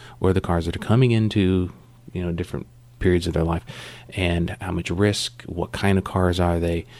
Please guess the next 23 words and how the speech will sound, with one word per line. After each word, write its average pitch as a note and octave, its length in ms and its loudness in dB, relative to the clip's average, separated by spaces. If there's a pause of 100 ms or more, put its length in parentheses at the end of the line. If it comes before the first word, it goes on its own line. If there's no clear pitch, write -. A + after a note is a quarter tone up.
(160)
you E2+ 160 -4
know, E2 240 -4
what E2+ 240 -4
kind E2 180 -2
of E2 60 0
income F2+ 340 2
streams E2+ 400 -4
do E2+ 60 -8
they D#2+ 280 -6 (760)
build? E2+ 380 2 (460)
Um, E2+ 400 -2 (160)
but A#2 120 6
the A2 80 6
point C#3 300 6
being F#2+ 180 8
is F2 100 4
that F#2 220 2
every, A#2 640 0 (140)
everything A2+ 640 4
that G2 120 4
is F2+ 100 4
out F2 280 0
there E2 320 0